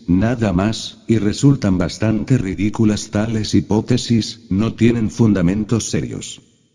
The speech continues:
Mucho se apela en antropología materialista a la cuestión esa de la Australia. Resulta muy socorrida la posición de la antropología meramente materialista, al decir que las tribus existentes en Australia descienden del mono.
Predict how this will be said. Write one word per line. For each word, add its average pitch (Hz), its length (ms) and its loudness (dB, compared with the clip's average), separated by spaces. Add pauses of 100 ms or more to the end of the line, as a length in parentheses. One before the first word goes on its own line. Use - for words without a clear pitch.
(240)
Mucho 117 340 0
se 98 200 -2
apela 95 400 0
en 85 100 -4
antropología 80 960 -2
materialista 82 720 0
a 98 60 -2
la 95 100 -6
cuestión 90 380 -2
esa 104 260 0
de 117 80 -4
la 90 120 -4
Australia. 71 640 -8 (500)
Resulta 104 560 2
muy 95 220 0
socorrida 113 640 0
la 95 120 -6
posición 117 600 0
de 104 80 0
la 76 120 -6
antropología 82 840 -2
meramente 107 640 0
materialista, 92 920 -2
al 87 200 -2
decir 107 420 0
que 110 140 2
las 87 180 -4
tribus 104 400 -2
existentes 135 760 2
en 90 140 -2
Australia 98 600 -2
descienden 104 560 0
del 90 180 -2
mono. 82 400 -4